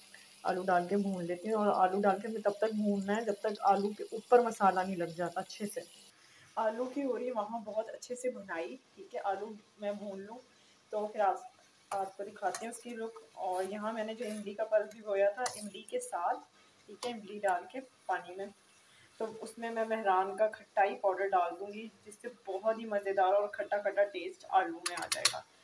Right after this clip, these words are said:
ठीक है, ये हमने इसमें ऐड कर देना और mix कर लेना। ये half table spoon मैंने खटाई powder डाला है। ठीक है, तो ये ऐड करेंगे हम आलू में। यहाँ देखिए, आलूओं की कितनी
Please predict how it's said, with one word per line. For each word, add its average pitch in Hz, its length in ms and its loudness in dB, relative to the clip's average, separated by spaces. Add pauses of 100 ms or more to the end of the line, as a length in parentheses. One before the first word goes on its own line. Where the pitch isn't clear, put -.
(220)
ठीक 185 180 -10
है, 214 100 -2
ये 202 120 -8
हमने 190 200 -6
इसमें 190 220 -10
ऐड 160 280 -8
कर - 140 -8
देना - 300 -18 (240)
और 185 140 -8
mix 175 280 -14
कर - 200 -8
लेना। 175 200 -8
ये 190 140 -4
half 190 320 4
table 202 220 -2
spoon 190 320 -8
मैंने 185 200 -4
खटाई 180 440 -2 (420)
powder 175 340 0
डाला 160 280 -4
है। - 80 -10 (360)
ठीक 196 200 -10
है, 285 80 -4 (1500)
तो 185 100 -4
ये 185 240 -4
ऐड 180 340 -2
करेंगे 190 320 -4
हम 185 240 -10 (120)
आलू 170 180 -6
में। 160 280 -12 (880)
यहाँ 208 280 4
देखिए, 208 240 4
आलूओं 214 360 4
की 214 140 -10
कितनी 220 240 -8